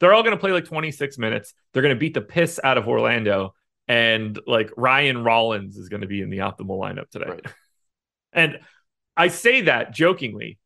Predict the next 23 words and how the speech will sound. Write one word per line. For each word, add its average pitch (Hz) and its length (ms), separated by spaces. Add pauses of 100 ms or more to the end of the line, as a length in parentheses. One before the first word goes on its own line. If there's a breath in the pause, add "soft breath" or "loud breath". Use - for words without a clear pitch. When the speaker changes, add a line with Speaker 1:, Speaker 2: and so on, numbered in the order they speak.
(220)
Speaker 1:
as 156 160
if 190 160
we 185 140
don't 170 260
joke 170 240
around 139 320
about 113 240
shit 117 180
like 113 160
this 113 220
on 113 160
the 107 80
streams 120 500 (160)
and 117 180
get 120 260
back-to-back 135 760
Boston 117 720
and 107 200
Cleveland 113 420
overtime 107 600
<laughs> - 40
games. - 320 (200)
Speaker 2:
Yeah. 92 160